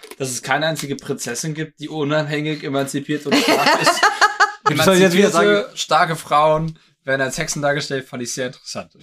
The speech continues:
Speaker 2: Äh, nicht als Prinzessin, genau.
Speaker 3: Äh,
Speaker 2: Muss
Speaker 3: gibt's
Speaker 2: ja so Hexenprinzessin, glaub ich.
Speaker 3: äh, gibt's auch einen Vortrag von Wolfgang M. Schmidt, äh, Filmhistoriker, äh, oder Filmkritiker,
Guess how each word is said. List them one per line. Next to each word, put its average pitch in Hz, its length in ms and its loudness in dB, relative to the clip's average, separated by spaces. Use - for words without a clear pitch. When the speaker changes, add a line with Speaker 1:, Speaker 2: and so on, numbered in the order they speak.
Speaker 2:
Äh, 185 80 -2
nicht 190 540 -2
als 175 160 0
Prinzessin, 147 560 -4
genau. 127 260 -8
Speaker 3:
Äh, 135 80 2
Speaker 2:
Muss 147 60 0
Speaker 3:
gibt's 202 160 4
Speaker 2:
ja 196 180 0
so 190 40 2
Hexenprinzessin, 139 840 -12
glaub 107 180 -14
ich. - 60 -6
Speaker 3:
äh, 143 220 2
gibt's 180 280 -4
auch 151 240 0
einen 143 240 -4
Vortrag - 380 -2
von 127 160 -8
Wolfgang 156 400 -2
M. 127 100 -8
Schmidt, - 640 -6
äh, 113 440 -6
Filmhistoriker, 156 1300 -4
äh, - 40 -6
oder 120 160 -6
Filmkritiker, 143 760 -6